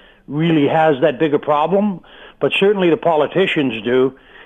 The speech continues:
And I think it's absolutely disgusting that a mayor of a large city such as Montreal would come out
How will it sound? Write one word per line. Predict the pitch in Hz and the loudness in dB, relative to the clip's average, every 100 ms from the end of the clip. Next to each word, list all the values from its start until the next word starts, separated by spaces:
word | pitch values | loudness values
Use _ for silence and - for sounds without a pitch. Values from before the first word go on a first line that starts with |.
| - _ | -20 _
And | 147 147 143 139 143 | -6 -2 -2 -2 0
I | 151 | 0
think | 160 208 190 | 2 0 0
it's | - | 0
absolutely | 156 170 - 156 175 170 151 | 0 0 -2 0 2 2 0
disgusting | 123 123 - - 117 - 135 117 131 | -2 -4 -2 -2 -2 -2 -4 -4 -2
that | 131 131 | 0 2
a | 127 | 2
mayor | 123 160 180 170 139 | 0 0 2 2 2
of | 123 | 2
a | 127 | 2
large | 131 180 151 - | 2 2 0 -2
city | 175 170 143 | 0 2 2
such | 160 147 | 0 -2
as | 131 | -4
Montreal | 131 151 131 139 139 131 | -2 -2 0 2 4 2
would | 120 | -2
come | - 156 | -4 0
out | 151 131 | 2 0